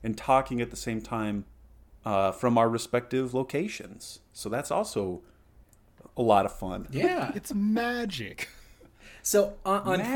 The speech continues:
Speaker 2: theme with
Speaker 1: if you
Speaker 2: this,
Speaker 1: will.
Speaker 2: uh, would you guys say that we're opening the forbidden door into Dang Old Podcast?
Speaker 3: I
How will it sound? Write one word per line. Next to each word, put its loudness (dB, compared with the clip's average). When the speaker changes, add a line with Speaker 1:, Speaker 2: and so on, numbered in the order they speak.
Speaker 2:
theme 0
with 4
Speaker 1:
if -2
you 2
Speaker 2:
this, -2
Speaker 1:
will. -8
Speaker 2:
uh, 0
would -2
you -8
guys 0
say -2
that -4
we're 0
opening 0
the -6
forbidden -4
door -4
into -6
Dang -8
Old -10
Podcast? -12
Speaker 3:
I -4